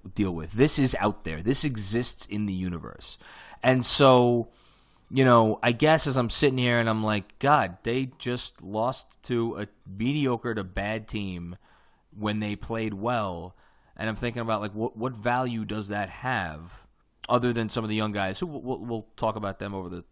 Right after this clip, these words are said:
the second part of the podcast. But I don't know. That's, um, that's kinda what I'm, what I'm coming back to. So to, to, to, to just to put a cap on the conversation about tonight's,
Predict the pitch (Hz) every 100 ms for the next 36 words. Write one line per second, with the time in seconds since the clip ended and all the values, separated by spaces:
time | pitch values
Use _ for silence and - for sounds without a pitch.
0 | - - 110 98 101 95 90 117 123 95
1 | 87 - 95 - - - - - - 220
2 | 208 101 - - _ _ _ - 143 143
3 | - 139 127 120 113 101 _ _ _ -
4 | _ _ _ _ _ _ _ _ - 123
5 | - - _ _ - 127 113 107 101 95
6 | 92 - _ _ - - 101 92 87 85
7 | _ _ _ _ - 104 92 90 85 -
8 | - - 180 156 151 - 143 147 143 170
9 | 143 151 143 - 180 - 160 - 147 135
10 | 123 113 120 113 104 117 113 104 101 101
11 | 104 104 - -